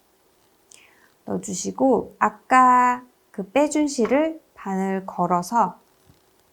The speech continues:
뒤쪽으로 당겨주실게요.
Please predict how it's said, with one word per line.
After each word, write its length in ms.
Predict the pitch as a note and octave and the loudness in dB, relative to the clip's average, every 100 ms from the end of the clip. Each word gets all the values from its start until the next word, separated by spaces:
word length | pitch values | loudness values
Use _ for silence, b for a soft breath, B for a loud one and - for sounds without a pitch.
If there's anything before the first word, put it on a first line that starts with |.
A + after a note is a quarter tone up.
| _ _ _ _ _ _ _ _ _ | _ _ _ _ _ _ _ _ _
뒤쪽으로 680 | - F#3+ G3 F3+ F#3 C4 C#4+ | -14 -8 -6 -2 0 0 0
당겨주실게요. 880 | C#4 E3+ E3 F3+ F3 - - - _ | -6 -6 -4 -4 -6 -10 -14 -14 _